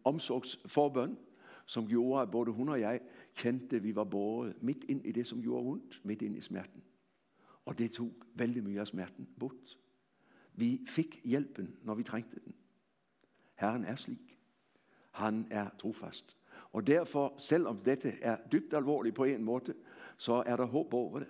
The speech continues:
For du og jeg, vi er kaldt under korset, men for at vinde kronen. Det bedste ligger foran. Tag det med dig, og vær klar over, at Jesu genkomst er nu godt.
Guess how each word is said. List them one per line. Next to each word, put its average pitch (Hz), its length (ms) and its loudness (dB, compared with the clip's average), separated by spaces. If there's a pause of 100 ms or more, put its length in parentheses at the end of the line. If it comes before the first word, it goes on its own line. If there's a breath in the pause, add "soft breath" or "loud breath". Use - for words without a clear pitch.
(520 loud breath)
For 113 120 -2
du 117 200 6
og 147 100 6
jeg, 113 280 4 (140)
vi 117 220 2
er 113 80 4
kaldt 104 280 0
under 139 240 0
korset, - 480 -4 (320 loud breath)
men 98 200 -2
for 110 320 -2
at 82 80 -6
vinde 98 320 -2 (100)
kronen. 95 460 -8 (120)
Det 90 100 -8
bedste - 440 -8
ligger - 220 -8
foran. - 360 -8 (680 soft breath)
Tag - 140 -2
det 107 100 2
med 95 120 0
dig, 107 200 -6 (420 loud breath)
og 90 140 -2
vær 101 140 2
klar 120 180 4
over, 90 300 -2
at 104 140 -6
Jesu 120 200 0
genkomst 98 580 -4
er - 60 -8
nu 90 140 -6
godt. - 440 -10